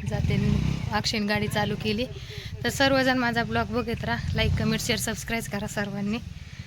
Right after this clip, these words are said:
चला तर मी इथंच थांबते. का तर तुम्हाला बघायचं असलं तर बघू शकताय तुम्ही, एवढं आभाळ आलंय का नाही,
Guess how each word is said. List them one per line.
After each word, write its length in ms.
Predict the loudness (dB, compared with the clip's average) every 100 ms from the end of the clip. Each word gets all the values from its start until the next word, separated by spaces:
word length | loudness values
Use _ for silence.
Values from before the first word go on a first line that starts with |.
| -4 2
चला 160 | 2 2
तर 100 | 0
मी 120 | 0
इथंच 300 | 0 -2 -2
थांबते. 300 | -4 -2 -2
का 360 | -4 -6 -2 -2
तर 200 | 0 -4 -6 -12 -12 0
तुम्हाला 240 | 4 6 8
बघायचं 380 | 8 6 6
असलं 220 | 2 2 2
तर 60 | 4
बघू 200 | 2 2
शकताय 340 | 0 0 -2
तुम्ही, 240 | -2 2 4
एवढं 220 | 6 6
आभाळ 240 | 6 6
आलंय 260 | 4 2 0
का 120 | 0
नाही, 200 | 0